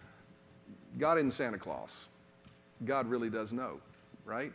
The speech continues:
He knows the right choice. So look to Him and trust Him to give you the answers you're looking for. And so today as we're closing, you know, we're closing up this series, we're closing up this message,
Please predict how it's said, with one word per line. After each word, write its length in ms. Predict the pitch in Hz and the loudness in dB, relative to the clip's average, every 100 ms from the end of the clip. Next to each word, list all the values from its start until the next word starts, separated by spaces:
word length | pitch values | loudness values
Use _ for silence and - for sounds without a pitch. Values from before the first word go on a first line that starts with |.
| - - - | -12 -20 -8
He 100 | 143 | 0
knows 340 | 139 147 160 139 | 4 6 4 2
the 80 | |
right 240 | 143 131 - | 0 0 0
choice. 580 | - 92 82 - - - - - | -4 -4 -4 -4 -6 -8 -14 -14
So 180 | - 160 | 0 4
look 320 | 143 160 190 | 8 8 6
to 160 | - 180 | 2 0
Him 420 | 131 156 107 104 - - - | 2 2 2 0 -4 -8 0
and 120 | 123 | 2
trust 380 | - 143 127 - | 6 6 6 4
Him 340 | 139 113 104 - - - | 2 4 2 0 -10 0
to 120 | 117 | 4
give 260 | 113 127 113 | 8 8 10
you 240 | 113 113 - - | 8 8 4 0
the 120 | 120 | 4
answers 320 | 107 107 123 104 | 4 4 4 4
you're 120 | 110 | 6
looking 280 | 110 110 107 | 6 4 2
for. 180 | 110 | 4
And 80 | 113 | 6
so 120 | 156 | 8
today 240 | 147 165 175 | 10 12 12
as 140 | 139 | 12
we're 120 | 147 | 8
closing, 600 | 135 165 160 139 139 135 - - - - | 8 10 10 10 8 6 4 -8 -8 4
you 60 | |
know, 40 | 143 | 6
we're 80 | 131 | 8
closing 400 | 170 170 151 139 | 8 10 10 8
up 140 | 131 | 6
this 300 | 123 - - - - | 4 4 -2 -10 -10
series, 600 | - - 185 165 160 147 | 0 8 12 12 12 10
we're 140 | 135 131 | 8 8
closing 420 | 143 143 131 131 | 8 8 8 8
up 160 | 123 | 8
this 300 | 113 110 - - - - | 8 4 2 -10 -4 6
message, 640 | 151 143 147 135 120 - | 8 10 8 6 6 0